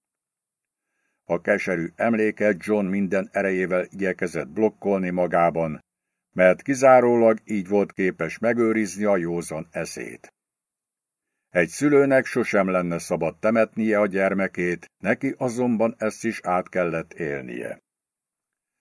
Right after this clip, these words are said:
Bár valójában Jennifer járt a fejében, John most is Elizabethre nézett, s megpróbált a lehető legnyugodtabbnak és legkimértebbnek tűnni. Csak bámult a lányára, és megkísérelte összeszedni a gondolatait.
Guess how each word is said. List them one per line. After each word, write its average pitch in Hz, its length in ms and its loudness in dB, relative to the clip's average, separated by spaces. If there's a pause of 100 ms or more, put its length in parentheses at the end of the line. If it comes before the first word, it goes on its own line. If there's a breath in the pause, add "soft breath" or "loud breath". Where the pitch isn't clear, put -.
(380)
Bár 92 320 4
valójában 131 760 6
Jennifer 95 540 2
járt 85 380 0
a 73 80 -6
fejében, 98 800 0 (180)
John 139 260 2
most 131 320 0
is 123 200 -6
Elizabethre 92 760 -2
nézett, 87 640 -4 (240)
s - 140 -18
megpróbált 123 720 4
a 117 120 0
lehető 107 420 2
legnyugodtabbnak 101 1000 0
és 80 240 -8
legkimértebbnek 90 1120 -2
tűnni. 64 500 -12 (1000)
Csak 90 260 2
bámult 87 480 4
a 76 100 -4
lányára, 110 800 4
és 104 260 -2
megkísérelte 104 1000 0
összeszedni 90 680 -4
a 85 120 0
gondolatait. 65 920 -10